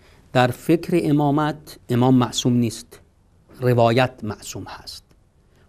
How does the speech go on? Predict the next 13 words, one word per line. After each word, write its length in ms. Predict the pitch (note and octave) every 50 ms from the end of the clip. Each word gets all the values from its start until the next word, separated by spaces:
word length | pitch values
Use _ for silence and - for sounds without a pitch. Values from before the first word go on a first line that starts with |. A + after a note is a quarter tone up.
| _ _ -
قدسیت 640 | C3+ C3 - - - - C#3+ C3+ C#3 D#3 D#3+ D#3 -
از 180 | C#3+ B2+ A#2
آن 220 | C#3 C#3+ D3 D3+ D3
روایت 520 | C3+ C3 B2 A#2+ A#2+ A#2 A#2+ A#2+ A#2+ -
هست. 360 | - - - - - - - - - - - - - - - - - - _ _ _ _ _ _ _ _ _ - _ _ _ -
امام 320 | C3+ C3 D3+ E3 F3 F#3
فدای 640 | F3+ - - D3+ B2+ D3+ E3 E3 D3 C#3 C3 B2 B2 - - _ -
روایت 400 | - A#2+ A#2 G#2+ G#2+ A2+ A2+ A2+ - -
می‌شه. 240 | G2 - - -
هر 280 | - - C3+ D3+ D3+ - - - - _ _ _ _ _ - - - - - _ -
روایت، 680 | C3 C#3 C#3+ C3 C3+ C#3+ C#3 D#3+ D#3+ C#3+ - - -
هر 140 | D#3+ E3+ C#3
زشتی، 640 | A#2+ A#2 A#2 B2 - - - - C#3+ C3 A2 F#2+